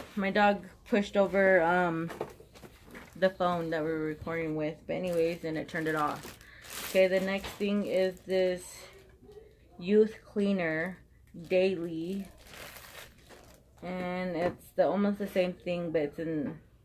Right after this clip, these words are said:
black. I think it's the same thing. Mm, it glows, fine lines,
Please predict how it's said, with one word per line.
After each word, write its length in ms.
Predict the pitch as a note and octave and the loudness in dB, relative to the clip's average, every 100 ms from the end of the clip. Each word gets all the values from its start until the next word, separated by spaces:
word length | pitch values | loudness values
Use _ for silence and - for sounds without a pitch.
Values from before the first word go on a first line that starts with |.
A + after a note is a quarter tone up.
| _ _ _ - - - - | _ _ _ -20 -20 -20 -10
black. 440 | - D#3 G2+ - - - - _ _ - _ _ _ _ - | -4 -2 -2 -6 -18 -20 -20 _ _ -20 _ _ _ _ -20
I 40 | - - | -14 -6
think 180 | G#3 | -6
it's 120 | F3+ - | -6 -12
the 80 | - | -10
same 260 | D#3 D3+ | -8 -8
thing. 380 | - D#3+ D3 C#3+ - - - - - - - _ - _ _ _ _ _ _ _ _ - | -8 -8 -8 -10 -14 -20 -20 -20 -20 -20 -20 _ -20 _ _ _ _ _ _ _ _ -14
Mm, 580 | F#3+ E3+ E3 E3 D#3+ - - | -10 -8 -8 -8 -8 -4 4
it 220 | F3+ F3 | 4 4
glows, 580 | F3 F3+ F#3 F#3+ A3 G#3+ - - - _ _ _ - - | 4 8 10 8 4 -4 -12 -20 -20 _ _ _ -20 -6
fine 320 | F#3 F#3 G3 | 0 2 2
lines, 640 | F3+ F3 F3 F3+ F#3 G#3 | 2 2 2 0 -2 -4